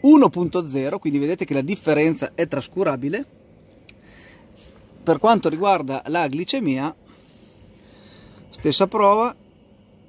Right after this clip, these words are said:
si fa tranquillamente dietro la vacca,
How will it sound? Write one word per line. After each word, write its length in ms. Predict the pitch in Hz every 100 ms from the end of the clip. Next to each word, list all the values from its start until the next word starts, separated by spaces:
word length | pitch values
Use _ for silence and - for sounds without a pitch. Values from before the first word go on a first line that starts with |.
| _ _ _ _ - - - - - - - - - - -
si 140 | -
fa 260 | 135 175 165
tranquillamente 1000 | - 190 190 165 160 151 165 156 - 127
dietro 300 | 139 135 131
la 100 | 151
vacca, 520 | 190 220 - - 254